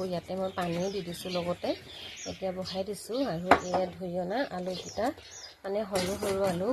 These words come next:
গুটি আলু, যিহেতু দিলে খাই ভাল লাগে, হয়নে নহয় বাৰু? ইয়াতে মই ধুনীয়াকৈ দি দিওঁ। মই বনাই থাকিম, আপোনালোকে চাই থাকক দেই। ইফালে আকৌ মছলাখিনিও ৰেডি কৰি লওঁ।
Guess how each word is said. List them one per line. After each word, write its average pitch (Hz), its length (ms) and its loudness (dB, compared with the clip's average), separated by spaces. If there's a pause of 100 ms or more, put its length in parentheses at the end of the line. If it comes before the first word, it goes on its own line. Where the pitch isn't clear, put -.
গুটি 196 300 -8
আলু, 180 280 2
যিহেতু 190 380 -2
দিলে 180 320 -2
খাই 208 320 -2
ভাল 220 220 0
লাগে, 202 260 2 (440)
হয়নে 202 300 0
নহয় 208 220 0
বাৰু? 180 220 2 (320)
ইয়াতে 180 380 -6
মই 185 280 0 (400)
ধুনীয়াকৈ 233 600 -2
দি 240 180 0
দিওঁ। 240 320 4 (1300)
মই 196 180 0
বনাই 180 300 2
থাকিম, 180 280 -4
আপোনালোকে 180 420 0
চাই 175 240 -4
থাকক 180 280 -2
দেই। 226 220 0 (680)
ইফালে 214 320 -4
আকৌ 220 160 0
মছলাখিনিও 196 640 -2
ৰেডি 170 200 -2
কৰি 175 140 -4
লওঁ। 170 160 0